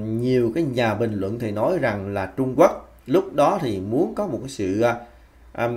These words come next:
hợp tác với Hoa Kỳ, hay là nói đúng hơn đó là muốn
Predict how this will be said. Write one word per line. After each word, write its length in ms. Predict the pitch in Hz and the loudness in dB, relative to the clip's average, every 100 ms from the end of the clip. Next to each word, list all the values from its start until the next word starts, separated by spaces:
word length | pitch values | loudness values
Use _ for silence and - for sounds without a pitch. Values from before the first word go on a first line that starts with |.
| 117 | -6
hợp 260 | 104 110 110 | 0 0 2
tác 220 | 143 170 180 | 2 2 0
với 100 | 160 | -2
Hoa 200 | 135 127 - | -2 -4 -2
Kỳ, 320 | 117 104 90 123 | 0 0 -2 -4
hay 140 | 127 | 0
là 80 | 113 | 0
nói 140 | - 165 | 0 0
đúng 180 | 170 | 0
hơn 300 | 190 143 135 | 6 6 6
đó 100 | 165 180 - - - | 4 0 -6 -20 -10
là 300 | 113 110 104 | -4 0 0
muốn 220 | 117 180 | 0 -2